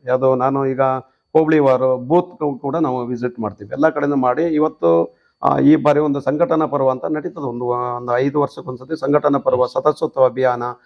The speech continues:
ಅದನ್ನು ಕೂಡ ಯಶಸ್ವಿಯಾಗಿ ನಂಬರ್ ಒನ್ ಈ ಒಂದು ಮೂಡಿಗೆರೆ ಮಂಡಲದಲ್ಲಿ ಮಾಡಿದ್ದೀವಿ. ಸಕ್ರಿಯ ಕಾರ್ಯಕರ್ತರು ಕೂಡ ನಾವು ನಂಬರ್ ಒನ್ ಆಗಿ ನಾವು ಈ ಮೂಡಿಗೆರೆ ಮಂಡಲದಲ್ಲಿ ಮಾಡಿದ್ದೀವಿ.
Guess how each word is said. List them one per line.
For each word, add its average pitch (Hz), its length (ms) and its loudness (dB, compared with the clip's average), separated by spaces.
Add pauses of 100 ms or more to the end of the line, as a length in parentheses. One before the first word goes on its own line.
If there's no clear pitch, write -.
(300)
ಅದನ್ನು 165 280 4
ಕೂಡ 165 160 2
ಯಶಸ್ವಿಯಾಗಿ 151 600 -2
ನಂಬರ್ 151 320 2
ಒನ್ 151 180 0
ಈ 139 100 -4
ಒಂದು 127 260 -6
ಮೂಡಿಗೆರೆ 123 380 -4
ಮಂಡಲದಲ್ಲಿ 120 500 -6
ಮಾಡಿದ್ದೀವಿ. 113 760 -6
ಸಕ್ರಿಯ 185 400 4
ಕಾರ್ಯಕರ್ತರು 160 560 2
ಕೂಡ 156 160 -4
ನಾವು 151 180 0
ನಂಬರ್ 139 300 0
ಒನ್ 156 140 0
ಆಗಿ 160 140 -4
ನಾವು 135 180 -6
ಈ 127 80 -6
ಮೂಡಿಗೆರೆ 131 580 -2
ಮಂಡಲದಲ್ಲಿ 123 480 -2
ಮಾಡಿದ್ದೀವಿ. 113 600 -6